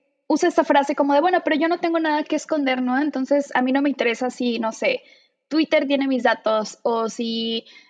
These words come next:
este, eh, no sé, no le pongo contraseña a mi celular y no me importa que nadie entre porque no hay nada que esconder, ¿no?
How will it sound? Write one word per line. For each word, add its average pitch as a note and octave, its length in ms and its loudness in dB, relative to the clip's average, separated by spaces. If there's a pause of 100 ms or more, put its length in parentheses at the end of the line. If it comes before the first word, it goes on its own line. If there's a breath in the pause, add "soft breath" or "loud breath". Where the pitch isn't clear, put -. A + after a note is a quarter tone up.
este, A3+ 960 0
eh, - 20 0
no B3 160 2
sé, B3+ 160 2
no B3 140 4
le C4+ 80 4
pongo C#4+ 220 2
contraseña B3+ 480 0
a - 20 2
mi C4 80 0
celular D4 340 2
y D#4+ 60 0
no D4 80 0
me C#4+ 80 0
importa C#4 300 -2
que A#3+ 100 -6
nadie A#3+ 240 0
entre D4 260 -2
porque B3+ 220 -6
no A#3+ 80 -4
hay A#3+ 80 -2
nada B3 160 0
que B3 100 -6
esconder, A3+ 400 -6
¿no? G#3+ 220 -6